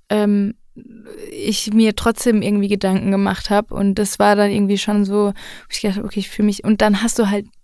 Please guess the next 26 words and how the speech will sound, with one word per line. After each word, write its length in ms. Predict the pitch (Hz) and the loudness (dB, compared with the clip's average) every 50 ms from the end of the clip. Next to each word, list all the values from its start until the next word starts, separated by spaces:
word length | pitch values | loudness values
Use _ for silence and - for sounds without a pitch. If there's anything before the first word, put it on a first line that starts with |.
| _ _ | _ _
trotzdem 360 | - - 226 214 - - 214 | -4 -4 -4 -4 -2 -2 -2
jedes 300 | 208 214 220 208 214 208 | 0 0 0 -2 -2 -2
Mal 140 | 208 202 196 | -2 -2 0
wieder 160 | 202 196 196 | 0 0 -2
aufs 120 | 190 - - | -4 -2 -2
Neue 300 | 202 202 202 208 202 202 | -2 0 0 0 -2 -2
ganz 320 | - 208 202 208 202 - | -2 -2 -2 -2 -4 -6
viele 200 | - - 208 208 | -6 -4 -4 -2
Mädels, 420 | 202 214 233 247 254 233 220 - - | 2 2 2 4 4 2 0 -2 -6
die 140 | - 214 202 | -6 -4 -4
da 100 | 196 190 | -2 -2
hinrennen 580 | 202 220 247 262 254 208 196 196 202 208 214 | 0 2 2 2 2 0 0 0 2 0 0
zu 140 | 196 - 208 | -2 -4 -4
dem 140 | 202 208 196 | -4 -4 -4
Casting 560 | - 208 208 208 202 - - 226 226 233 226 - - - - - - - - - - | -2 -2 -2 -2 -2 -4 -2 0 2 2 0 0 -6 -14 -18 -18 -20 -20 -20 -8 -2
und 420 | 214 208 202 208 214 208 202 - | 2 2 4 4 4 2 0 -2
dich 160 | - 220 - - | -4 -4 -2 -2
dann 220 | - 208 208 208 | -2 0 0 0
vielleicht 400 | 202 - 214 202 202 208 202 - | 0 0 0 0 0 0 0 0
aber 200 | 196 196 208 - | 0 0 2 0
auch 160 | - 208 - - | 0 -2 -4 -4
die 280 | - - 196 196 190 - - _ | -6 -4 -4 -4 -4 -6 -10 _
Kunden 560 | - 277 302 370 403 - - - 196 202 - | 0 2 2 2 0 -2 -2 -2 -2 -2 -2
oder 160 | - 196 190 | -2 -2 -2
die 160 | 190 190 202 185 | 0 0 0 0
Designer, 680 | 202 196 185 202 196 202 214 214 202 202 202 214 | 0 0 2 4 4 4 4 4 4 2 2 0